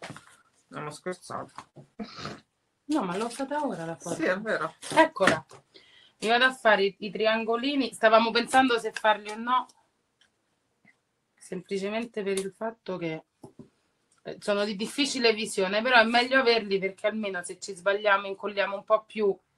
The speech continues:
Speaker 2: esterne, comunque sparisce.
Speaker 1: Esatto.
Speaker 2: Come vado ad incollare?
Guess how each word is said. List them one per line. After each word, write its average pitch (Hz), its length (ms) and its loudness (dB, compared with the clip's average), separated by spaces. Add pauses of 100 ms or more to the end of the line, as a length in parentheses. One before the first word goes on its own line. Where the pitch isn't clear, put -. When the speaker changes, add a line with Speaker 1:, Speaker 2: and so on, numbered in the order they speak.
(720)
Speaker 2:
esterne, 196 960 4
comunque 196 480 -2
sparisce. 180 840 -4
Speaker 1:
Esatto. - 680 -14 (760)
Speaker 2:
Come 330 260 10
vado 294 180 8
ad 247 120 2
incollare? 196 840 -2